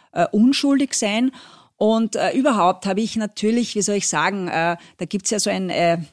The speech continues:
ich glaube, ein indianisches Sprichwort, nicht? Man soll über niemanden urteilen, ehe man nicht tausend Meilen mit seinen Mokassins gegangen ist, ja.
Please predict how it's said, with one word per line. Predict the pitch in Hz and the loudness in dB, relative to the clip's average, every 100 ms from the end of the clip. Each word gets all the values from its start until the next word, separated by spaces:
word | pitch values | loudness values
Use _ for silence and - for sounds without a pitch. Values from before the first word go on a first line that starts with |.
| 180 - | -20 -16
ich | - | -10
glaube, | 160 160 | -4 -2
ein | 165 | 0
indianisches | 170 147 135 190 190 185 - - | -2 -2 -2 -2 0 -2 -2 -4
Sprichwort, | 175 - 170 208 - 165 156 151 175 | -8 -4 -2 0 -2 -6 -4 -4 -6
nicht? | 185 | -6
Man | 185 180 | -6 -4
soll | 170 170 | 0 0
über | 185 180 | 0 0
niemanden | 180 196 190 196 | 0 -2 -4 -6
urteilen, | 190 208 214 180 165 190 190 | -2 -2 -2 -2 0 0 0
ehe | 170 185 | -2 -2
man | 180 | -2
nicht | 180 - | -6 -6
tausend | 139 160 190 185 | -6 -4 -4 -4
Meilen | 151 165 185 | -2 0 -2
mit | 180 | -2
seinen | 190 180 | -4 -4
Mokassins | 165 170 - 185 190 180 - | -4 -4 -4 -2 -2 -2 -4
gegangen | - - - 190 202 190 | -4 -4 -4 -2 0 0
ist, | 202 - | -2 -2
ja. | 165 | -2